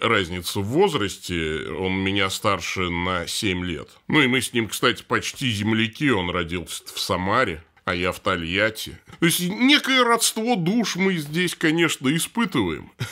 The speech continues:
<laughs> Но я помню его деятельность в конце восьмидесятых, в начале девяностых. Это было такое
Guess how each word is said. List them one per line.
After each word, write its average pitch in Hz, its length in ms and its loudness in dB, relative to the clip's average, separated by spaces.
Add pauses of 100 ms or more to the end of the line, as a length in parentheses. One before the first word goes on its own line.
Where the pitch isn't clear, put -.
(300)
<laughs> - 380 -6 (320)
Но 165 140 4
я 226 140 6
помню 262 480 2
его 180 240 6
деятельность 165 600 0
в - 80 -12
конце 170 340 2
восьмидесятых, 147 1000 0
в 107 40 -4
начале 117 460 4
девяностых. 135 760 2
Это 170 180 2
было 180 340 4
такое 175 480 6